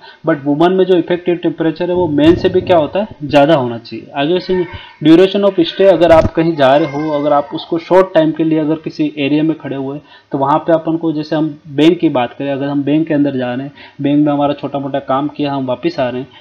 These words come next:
तो हमारा जो stay होगा वहाँ पे, duration of stay वो क्या हो जाएगा? आपका short है, तो उस समय हमको हाई effective temperature चाहिएगा।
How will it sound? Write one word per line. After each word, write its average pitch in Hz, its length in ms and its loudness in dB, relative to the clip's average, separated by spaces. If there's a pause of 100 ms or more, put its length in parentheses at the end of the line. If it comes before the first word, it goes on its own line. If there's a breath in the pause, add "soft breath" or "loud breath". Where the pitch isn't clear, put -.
(140)
तो 139 60 -8
हमारा 156 260 0
जो 160 200 0
stay - 220 0
होगा 123 280 0
वहाँ 113 160 -10
पे, 123 160 -14
duration 156 440 0
of 147 160 -4
stay - 220 0
वो 156 140 4
क्या 165 160 4
हो 156 100 6
जाएगा? 143 320 2
आपका 185 260 -4 (300 loud breath)
short 175 320 4
है, 104 180 -10
तो - 160 -12
उस 175 180 -2
समय 175 180 2
हमको 175 300 0 (300 loud breath)
हाई 156 260 6
effective 175 380 0
temperature 170 460 0
चाहिएगा। 156 460 0